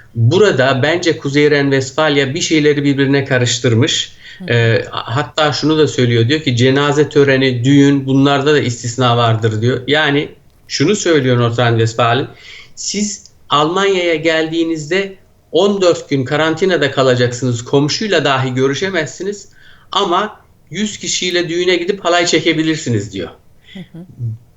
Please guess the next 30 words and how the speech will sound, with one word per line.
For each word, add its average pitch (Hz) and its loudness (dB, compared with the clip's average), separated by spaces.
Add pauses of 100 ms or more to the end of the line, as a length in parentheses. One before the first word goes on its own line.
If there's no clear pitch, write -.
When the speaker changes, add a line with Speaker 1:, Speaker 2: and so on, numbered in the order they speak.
(120)
Speaker 1:
Ben 175 -6
bunu 170 -4
duyduğumda 160 -2
diyorum 156 0
ki 202 -4
böyle 147 0
sıvamışlardı, 170 -2
üzerine 175 -2
tüy 208 -4
dikiyorlar 113 0
diye 104 0
düşünüyorum. 104 -4
Speaker 2:
<laughs> - -
Speaker 1:
Başka 110 -4
bir 135 -2
anlamı 139 0
yoktur 147 0
bunun. 170 -2 (380)
Yani 147 0
karantina 170 -2
döneminde 160 2
yakalanırsanız 185 0
polise 156 0
deyin 196 -4
ki 165 -4
biz 165 -6
halay 170 2
çekiyorduk, 147 0 (360)
düğün 165 2
yapıyorduk. 143 0